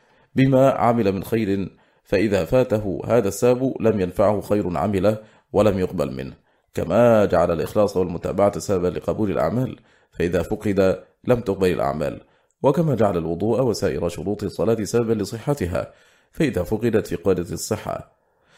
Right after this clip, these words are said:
وهذا شأن سائر الأسباب مع مسبباته الشرعية والعقلية والحسية، فمن سوى بين حالين وجود السبب وعدمه فهو مبطل. ونظير هذا الهوس أن يقال:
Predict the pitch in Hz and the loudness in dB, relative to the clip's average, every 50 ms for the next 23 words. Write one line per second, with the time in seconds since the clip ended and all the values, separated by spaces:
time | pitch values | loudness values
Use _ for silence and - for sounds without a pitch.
0 | - - - - - - - 180 202 185 156 131 - - - 104 95 - 101 85 | -20 -20 -20 -18 -6 0 2 4 4 4 4 2 2 0 -2 -2 -2 -2 -2 -2
1 | - - 76 53 - - - 101 110 104 92 85 69 65 - - - 85 87 95 | -2 -2 -4 -4 -6 -6 -2 -2 0 0 -2 -2 -4 -4 -4 -4 -4 -4 0 0
2 | 110 110 - 87 87 - - 101 - - 107 120 120 107 95 107 117 - - _ | 0 0 0 -4 -6 -6 -6 -6 -4 -2 0 0 2 0 0 -2 -4 -8 -18 _
3 | _ _ - 95 95 - - - 92 95 107 110 - 90 87 - 92 92 90 - | _ _ 0 0 2 2 0 -2 -2 -2 -2 -2 0 0 -2 -2 -2 -4 -6 -4
4 | - 101 120 90 - - - - _ _ _ _ - 135 147 147 127 - 160 156 | -4 -4 -4 -6 -8 -10 -12 -14 _ _ _ _ 0 0 2 2 0 0 0 0
5 | 151 139 101 87 90 98 92 92 92 98 85 101 120 117 101 87 - - - _ | 0 0 0 0 0 -2 -2 -2 -2 -2 -2 0 -2 -2 -2 -4 -6 -8 -12 _
6 | _ - 98 104 123 123 110 95 - - 127 123 98 87 - - 113 123 120 120 | _ -2 0 2 2 0 0 -4 -4 -2 -2 0 0 0 0 0 0 0 -2 -2
7 | 127 139 151 151 - 151 147 127 101 95 92 - - 80 62 50 50 - _ _ | -2 -2 -4 -4 -2 0 2 2 2 2 0 -2 -2 -4 -4 -4 -8 -14 _ _
8 | _ _ _ _ _ _ _ _ - 165 170 175 143 104 101 101 85 85 90 90 | _ _ _ _ _ _ _ _ 0 2 4 4 4 4 4 2 2 2 0 0
9 | 87 - - 95 98 110 117 113 117 85 - - 85 - - 95 104 110 117 123 | 0 0 0 2 4 4 4 2 2 -2 -2 -2 -4 -2 2 4 4 4 4 2
10 | 120 117 | -2 -6